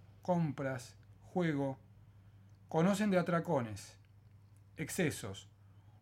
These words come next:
o vivir con las tarjetas de crédito al límite, ser promiscuos o descuidarse. Algunas veces, todo junto. Y luego,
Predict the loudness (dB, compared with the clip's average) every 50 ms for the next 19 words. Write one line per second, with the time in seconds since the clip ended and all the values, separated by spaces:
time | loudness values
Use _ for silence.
0 | -20 -20 -20 -20 -20 -20 -20 -10 -4 0 0 2 2 0 0 0 0 2 2 2
1 | 2 0 0 0 -2 -2 -2 0 0 0 -2 -2 -2 -2 -2 -2 -2 -2 -2 0
2 | 0 2 2 2 0 0 -4 -6 -8 -12 -12 -12 -14 -18 -20 -20 -20 -20 -20 -20
3 | -20 -20 -20 -20 -20 -20 -20 -20 -18 -8 -4 -4 -4 -2 -2 -2 0 0 0 0
4 | -2 -2 -4 -4 -4 -4 -4 -6 -10 -18 -20 -20 -20 -20 -20 -14 -6 -2 -2 0
5 | 0 0 0 0 0 0 0 -2 -6 -10 -14 -16 -16 -18 -20 -20 -20 -20 -20 -20
6 | -20 -20 -20 -20 -20 -20 -20 -20 -20 -20 -20 -20 -20 -14 -4 0 0 0 2 0
7 | -2 0 0 0 0 0 -2 -2 -4 -6 -6 -6 -6 -6 -8 -12 -20 -20 -20 -20
8 | -20 -20 -20 -20 -20 -12 -6 -4 0 0 0 -2 -2 -6 -10 -8 -10 -12 -14 -16
9 | -18 -20 -20 -20 -20 -20 -20 -20 -20 -20 -20 -20 -20 -20 -20 -16 -8 -4 0 2
10 | 4 4 4 4 4 2 0 -2 -4